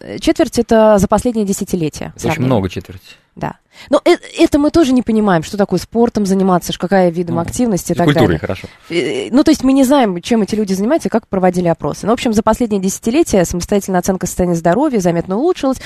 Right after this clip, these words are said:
Speaker 1: спортивный образ жизни и так далее. У нас буквально двадцать секунд.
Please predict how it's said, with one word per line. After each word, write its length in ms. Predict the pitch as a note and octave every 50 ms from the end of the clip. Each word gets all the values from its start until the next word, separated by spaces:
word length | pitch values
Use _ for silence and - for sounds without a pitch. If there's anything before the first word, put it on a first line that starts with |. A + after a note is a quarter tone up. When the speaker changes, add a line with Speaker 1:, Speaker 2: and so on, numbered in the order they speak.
| - - -
Speaker 1:
спортивный 440 | - - G3 F#3 - G3 F3+ F3 E3
образ 200 | E3 E3+ F3 F3
жизни 300 | G3+ C#4+ D4 A3+ G3 E3+
и 40 |
так 180 | - D3+ D3+ D3
далее. 200 | - - - - _ - - - - - - -
У 40 |
нас 160 | B3+ E4 E4+ B3
буквально 340 | C#4 - D4 D4 C#4 C4
двадцать 280 | A#3 A#3+ B3+ C4+ - -
секунд. 340 | - - - A3+ F#3 - -